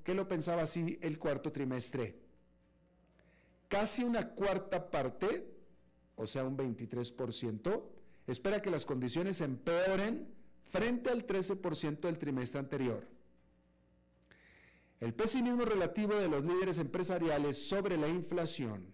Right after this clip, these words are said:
puede provenir del hecho de que muchos de ellos planean continuar aumentando los precios para compensar los elevados costos que enfrentan. Alrededor del setenta y cinco por ciento de los directores ejecutivos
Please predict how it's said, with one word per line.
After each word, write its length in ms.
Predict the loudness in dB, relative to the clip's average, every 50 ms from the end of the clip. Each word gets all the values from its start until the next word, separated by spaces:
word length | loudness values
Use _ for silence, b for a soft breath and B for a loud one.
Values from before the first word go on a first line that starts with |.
| -20 b b b b b b b b b -4
puede 320 | 0 2 2 2 2 2 2
provenir 540 | 2 2 2 4 4 2 2 2 2 2 2
del 220 | 2 2 4 4
hecho 480 | 2 2 0 -2 -2 -2 -2 -2 -4 B B B B B -4
de 160 | -2 -2 0
que 140 | 2 2 2
muchos 340 | 2 2 2 2 0 0 2
de 220 | 2 2 2 2
ellos 240 | 2 2 0 0 -2
planean 480 | -2 -2 0 0 0 0 0 0 -2
continuar 540 | -2 -2 -4 -2 0 0 0 0 2 2 2
aumentando 580 | 2 0 0 -2 -2 -2 -2 -2 0 0 0 0
los 160 | 0 -2 -2
precios 640 | -2 -2 0 0 0 -2 -2 -2 -4 -4 -6 -10 b b b b b _ -2
para 280 | 0 2 2 0 0
compensar 640 | 0 -2 -4 -2 -2 -2 -2 -2 0 -2 -2 0 0
los 140 | -2 -2 0
elevados 500 | 0 0 0 0 0 0 0 -2 -2 -4
costos 360 | -6 -8 -6 -4 -6 -4 -2
que 100 | -2 -2
enfrentan. 580 | 0 2 2 2 2 2 0 0 -2 -4 -6 -12 -16 -18 -18 -20 -20 -20 -20 _ _ _ _ _ _ _ _ _ b b b b b b b b b b -8
Alrededor 600 | -4 -2 -2 0 2 2 4 4 4 4 2 2
del 120 | 2 0
setenta 380 | 0 -2 -2 -2 -2 -2 0 -2
y 60 | 0
cinco 320 | 0 -2 -2 -2 -2 -2
por 140 | -2 -2 -2
ciento 300 | 0 -2 -2 0 0 0
de 40 | 0
los 120 | 2 2
directores 440 | 2 0 0 0 0 -2 0 0 0
ejecutivos 720 | 0 -2 -2 -2 -4 -2 0 2 2 4 4 2 0 -2